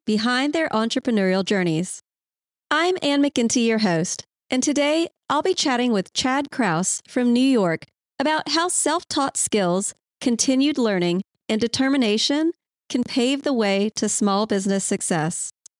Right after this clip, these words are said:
Chad is the owner of Chad David Kraus Photography, voted Best of Westchester for multiple years. What makes his journey even more incredible is that he started his business without taking a single course in photography,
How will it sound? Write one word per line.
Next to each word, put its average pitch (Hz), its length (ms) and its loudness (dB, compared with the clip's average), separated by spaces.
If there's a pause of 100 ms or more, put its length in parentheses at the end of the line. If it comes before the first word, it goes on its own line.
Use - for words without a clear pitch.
(180)
Chad 339 380 0
is 403 220 -2
the 392 180 0
owner 226 460 0
of 190 160 -2
Chad 269 480 -2
David 220 340 2
Kraus 196 400 -2
Photography, 175 840 -2 (280)
voted 254 480 0
Best 247 320 0
of 254 160 -2
Westchester 190 840 0
for 240 220 0
multiple 220 640 0
years. 165 500 -2 (600)
What 269 260 0
makes 269 340 0
his 349 220 0
journey 226 640 0
even 285 360 2
more 247 240 2
incredible 190 640 0 (240)
is 247 200 -2
that 254 180 -2
he 330 160 2
started 240 400 -2
his 226 220 -2
business 180 520 0 (140)
without 240 560 -2
taking 233 500 0
a 226 140 2
single 240 640 0
course 196 460 -2
in 196 100 2
photography, 175 880 -2